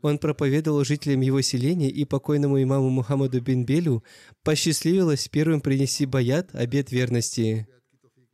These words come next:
В то время у жителей Судана не было возможности связаться с центром и халифом времени. Тем не менее, эти мусульмане Ахмади оставались стойкими в своей вере,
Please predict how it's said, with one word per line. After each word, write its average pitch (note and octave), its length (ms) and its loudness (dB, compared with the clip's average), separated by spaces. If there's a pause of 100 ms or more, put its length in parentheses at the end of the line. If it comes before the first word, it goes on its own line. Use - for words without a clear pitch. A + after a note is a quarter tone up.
(960)
В - 160 -14
то F#3 260 2
время F3 460 2
у D3+ 160 -2
жителей D3 400 2
Судана C#3+ 460 0
не C#3+ 180 2
было C3+ 260 0
возможности C#3 680 -2
связаться C3+ 540 -2
с A2+ 60 0
центром C#3+ 640 -2
и F3+ 280 -2
халифом D3 600 -2
времени. A#2+ 640 0 (680)
Тем D#3 200 2
не D3 120 4
менее, D#3 320 2
эти D#3+ 280 -2
мусульмане C#3+ 580 2
Ахмади B2 400 0
оставались C#3+ 640 0
стойкими C#3+ 500 0
в A2 100 -6
своей C3 320 0
вере, B2+ 440 0